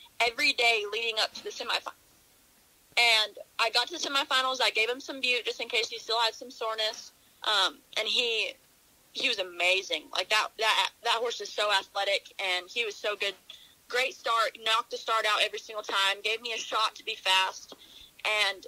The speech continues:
leading up all the way to the American, I only roped the Smarty Dummy on him.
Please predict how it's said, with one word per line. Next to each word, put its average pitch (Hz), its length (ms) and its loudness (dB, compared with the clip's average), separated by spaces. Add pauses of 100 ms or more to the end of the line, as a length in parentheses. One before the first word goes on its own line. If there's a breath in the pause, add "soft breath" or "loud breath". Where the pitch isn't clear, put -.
(100)
leading 277 320 -2
up 262 160 0
all 226 140 2
the 262 40 0
way 247 140 0
to 240 80 -4
the 220 80 -2
American, 214 500 0
I 214 300 2
only 208 300 -4
roped 190 200 -2
the 202 80 -10
Smarty 196 300 -2
Dummy 233 280 -4
on 165 120 0
him. 160 120 -6